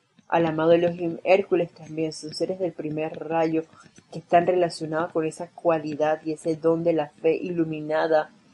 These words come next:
que es uno de los regalos del Espíritu Santo para el primer rayo. Que vengan con esa humildad, que es otro de esos regalos del primer, eh, rayo,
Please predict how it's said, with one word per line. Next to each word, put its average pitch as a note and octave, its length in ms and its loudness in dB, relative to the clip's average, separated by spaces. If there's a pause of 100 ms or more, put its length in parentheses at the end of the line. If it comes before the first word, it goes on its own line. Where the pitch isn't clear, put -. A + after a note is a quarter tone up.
(300)
que F3 80 -2
es E3+ 80 -4
uno F3+ 220 4
de F3 80 8
los D#3+ 120 0
regalos D#3 440 2
del D#3+ 160 2
Espíritu E3 480 -8
Santo D#3+ 360 -2 (120)
para F3+ 320 4
el D#3 220 -2
primer D3 500 -4 (720)
rayo. E3 580 2 (960)
Que E3+ 140 2
vengan E3 340 6
con E3+ 160 2
esa D#3+ 400 2
humildad, D#3+ 640 0
que - 100 -14
es D3+ 80 -12
otro D#3 240 -2
de D#3+ 60 2
esos E3 240 -8
regalos D3+ 500 -2
del D3 140 -2
primer, D3 480 -6 (1120)
eh, D3 640 -2 (880)
rayo, D#3+ 520 0